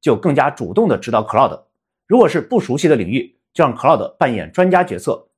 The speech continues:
提供选项和思考方向。那么，大家会把哪些任务牢牢地抓在自己手里呢？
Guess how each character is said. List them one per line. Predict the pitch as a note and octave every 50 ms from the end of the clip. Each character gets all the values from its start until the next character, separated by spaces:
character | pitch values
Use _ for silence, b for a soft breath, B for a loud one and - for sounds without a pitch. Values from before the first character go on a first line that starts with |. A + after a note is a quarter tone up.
| _
提 | - - C#3+
供 | D#3+ E3+ E3
选 | - - - F#2+ F2
项 | - - F#3 A2 -
和 | - - F#2+
思 | F#2+ - -
考 | D#3+ - -
方 | - A2+ G#2
向。 | G#2 G#2+ A#2 - - - _ _ _ _ _ _ _ _ _ _
那 | - A#3+ A#3
么， | F#3 - - - _ _ _ _
大 | _ - F3+ E3
家 | F#3 F#3+
会 | G3 - F3+
把 | C#3 C#3+ D3+
哪 | E3 D3+ A2 F2+
些 | - - F#3+ G#3
任 | A3+ A#3+ G#3 C3+
务 | F#2 - _ _ _
牢 | - A2+ B2 F3
牢 | G3+ D#3+ F3+
地 | F#3 - - -
抓 | - D3 C#3+
在 | D3 A#2 G2+
自 | - -
己 | B2 G#2
手 | F#2 - - B2
里 | E3 D#3+
呢？ | A#2+ G#2+ G2+ -